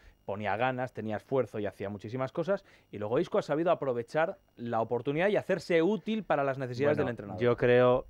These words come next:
Speaker 2: y como ya estoy elogiando mucho a Zidane, creo que puedo dar este palito. Yo creo que Zidane, eh, además de ver esas cosas,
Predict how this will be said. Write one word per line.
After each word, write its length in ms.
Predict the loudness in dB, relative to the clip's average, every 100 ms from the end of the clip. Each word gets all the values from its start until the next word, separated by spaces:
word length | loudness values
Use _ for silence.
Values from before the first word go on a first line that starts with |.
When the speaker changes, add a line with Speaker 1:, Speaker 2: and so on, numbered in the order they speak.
| -12
Speaker 2:
y 140 | -14
como 240 | -10 -8 -4
ya 120 | -2
estoy 160 | 0 -2
elogiando 360 | -2 -4 -6
mucho 220 | -8 -8
a 40 | -8
Zidane, 340 | -4 -4 -4
creo 180 | -2 -2
que 120 | -2
puedo 260 | -2 -2 0
dar 140 | 0
este 180 | -2 -8
palito. 380 | -8 -10 -10 -8
Yo 160 | -6
creo 240 | -4 -4 -2
que 180 | -4 -4
Zidane, 640 | -6 -4 0 0 -2 -10 _ _ _ _ _ _ _
eh, 680 | -10 -6 -4 -4 -4 -4 -6 -8
además 400 | -6 -2 -2 0
de 120 | 0
ver 140 | 2 0
esas 240 | -2 -4
cosas, 580 | -4 -2 -2 -2 -4